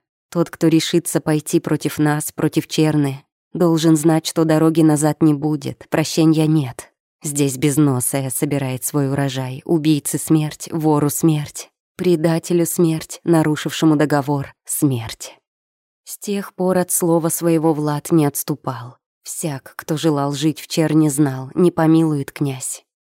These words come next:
Уже тридцать лет жила Черна по Владову закону, и не было сперва места на страстной стене. Засобирались люди, побросали дома,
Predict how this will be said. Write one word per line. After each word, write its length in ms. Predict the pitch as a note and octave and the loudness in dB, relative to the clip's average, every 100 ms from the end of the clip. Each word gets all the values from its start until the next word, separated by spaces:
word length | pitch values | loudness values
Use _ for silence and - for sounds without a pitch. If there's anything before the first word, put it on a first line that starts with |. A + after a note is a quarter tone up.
| - | -12
Уже 280 | F#3 D#3+ D#3+ | -8 -4 -4
тридцать 500 | - E3+ - E3 - | 0 -2 0 -2 0
лет 300 | E3 D#3+ - | 0 -2 -6
жила 340 | D#3 D#3+ D3 C#3+ | -4 0 0 -2
Черна 420 | - C#3 C#3 C3+ | -4 0 0 2
по 140 | D3 | 0
Владову 400 | C#3 C#3 C#3 C#3+ | 0 -2 -2 -2
закону, 580 | C3+ C#3+ - C#3 C3 C3+ | 0 -2 -2 -4 -4 -6
и 80 | - | 0
не 260 | E3 D#3 D3+ | 2 2 2
было 200 | D#3+ D#3 | 0 -2
сперва 360 | - E3 D3 | -2 -2 0
места 380 | D3 D3 C3+ D3+ | 0 -2 -2 -2
на 120 | D3 | 0
страстной 520 | D3 - D3 - D#3+ C#3+ | -2 -4 -6 -2 -2 0
стене. 520 | - D#3 D3 C3 C3 _ _ _ - | 2 4 2 -2 -10 _ _ _ -6
Засобирались 800 | F3 F3 F3+ E3+ E3+ E3+ D#3 - | -4 -2 0 0 0 -2 -4 -2
люди, 260 | D3 C#3 | -2 -2
побросали 640 | C#3+ D3+ D#3+ D3+ E3 E3 D#3+ | -2 0 0 0 0 0 0
дома, 460 | D3+ D3 C3 C3+ | 0 -2 -4 -12